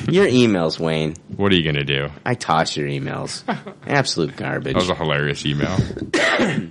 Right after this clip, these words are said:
Speaker 1: Uh, this comes from Chase, this next email. "Hi, guys. I was wondering if you would ever consider having a live stream running while you are recording the podcast, like on twitch dot T V.
Speaker 2: Mm.
Speaker 1: It could, uh, be an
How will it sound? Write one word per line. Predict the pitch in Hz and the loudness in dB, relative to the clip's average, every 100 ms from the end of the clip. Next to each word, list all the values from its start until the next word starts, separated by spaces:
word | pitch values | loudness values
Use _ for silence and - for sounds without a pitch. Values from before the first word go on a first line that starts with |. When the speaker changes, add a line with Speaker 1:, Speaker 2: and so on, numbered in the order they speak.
| - - - - 151 | -14 -8 -4 0 0
Speaker 1:
Uh, | 135 135 127 | 2 2 4
this | 120 - | 2 0
comes | 143 117 | 2 2
from | 110 101 | 0 -2
Chase, | - 113 107 92 - | 2 4 4 2 -2
this | 95 | -4
next | 95 85 - | -2 -4 -4
email. | 92 85 78 | -2 -2 0
"Hi, | 131 143 | 2 4
guys. | 104 90 80 - - - - - | 4 2 0 -8 -20 -20 -20 -10
I | - 110 | 0 2
was | 113 107 | 2 2
wondering | 113 156 127 107 104 110 | 2 4 4 4 4 4
if | 117 101 | 0 2
you | 117 | 2
would | 107 | 4
ever | 123 131 | 2 2
consider | 117 101 127 117 | 0 2 2 2
having | - 107 104 | 2 2 2
a | |
live | 92 95 107 107 | 2 2 2 2
stream | - - 117 113 101 | -2 0 2 4 2
running | 90 104 104 95 | 2 2 2 2
while | 90 98 98 | 2 4 4
you | 98 | 2
are | 90 | 2
recording | 85 87 - 107 101 101 | 0 -4 0 2 4 2
the | 90 | 0
podcast, | - 87 85 90 71 69 - | 2 2 2 -2 -2 -2 0
like | 82 | 0
on | 82 80 | 0 -4
twitch | - 104 - | 0 0 2
dot | 98 82 - | 2 2 0
T | 98 85 | 0 4
V. | 90 87 73 - - - | 4 4 0 -8 -20 -8
Speaker 2:
Mm. | 73 73 71 - | -4 -2 -4 -2
Speaker 1:
It | 87 - | -4 0
could, | 104 | 0
uh, | - 95 87 | 2 2 2
be | 90 104 | 4 2
an | 92 | 2